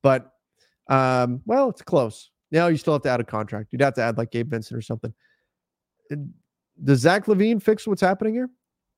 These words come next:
See, I think one problem the Lakers have, and we saw it, there was a stretch, once again, where if you wanna, if you wanna be upset with Darvin Ham, there was a point where Darvin pulled out both LeBron and Anthony Davis, both of them out of the game at the same time.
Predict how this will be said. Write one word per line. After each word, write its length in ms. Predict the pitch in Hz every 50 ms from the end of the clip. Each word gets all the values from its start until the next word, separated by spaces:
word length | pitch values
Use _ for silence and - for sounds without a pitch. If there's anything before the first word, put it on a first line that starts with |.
| _ _ _ - _ _
See, 140 | - 202
I 60 | 226 233
think 160 | 240 240 208
one 200 | 226 262 285 254
problem 280 | - 240 226 214 202
the 80 | 180 160
Lakers 340 | 156 156 147 - 147 123 -
have, 280 | 135 120 107 104 104
and 180 | - 147 147 151
we 80 | 156 147
saw 400 | - - - 196 170 139 131 110
it, 100 | 107 - _
there 140 | - 139 143
was 120 | 147 143
a 60 | 156 151
stretch, 380 | - - 160 127 123 - -
once 180 | 135 156 175 -
again, 300 | 214 208 226 196 170 170
where 120 | 185 180
if 120 | 165 139 147
you 80 | 143
wanna, 340 | 143 165 180 202 185 151 139 - _
if 120 | 147 135
you 80 | 131 151
wanna 100 | 175 196
be 80 | 185 214
upset 300 | 214 165 - 220 196 156
with 100 | 175 151
Darvin 240 | 175 175 165 160
Ham, 320 | 160 185 202 170 135 127 120 - _ _ _ _ _ _ _ _ _ _ -
there 80 | -
was 100 | 139 156
a 60 | 180 175
point 380 | - 247 262 240 208 - 131
where 100 | 147 147
Darvin 400 | 143 139 160 170 180 196 196 160
pulled 240 | - 175 196 196 196
out 240 | 202 196 208 202 - _
both 380 | 190 143 127 151 175 190 - _
LeBron 440 | 170 185 175 180 190 196 202 190 180
and 200 | 170 180 185 196
Anthony 340 | 196 190 175 - 180 175 156
Davis, 380 | 156 131 120 - - - - _ _ _ _ _ _ _ _ _ _ -
both 200 | 170 196 185 202
of 80 | 196
them 20 | 180
out 140 | 175 165
of 60 | 160 151
the 40 |
game 180 | 143 156 156 151
at 40 | 131
the 20 |
same 220 | - - 139 131 120
time. 240 | 123 98 98 127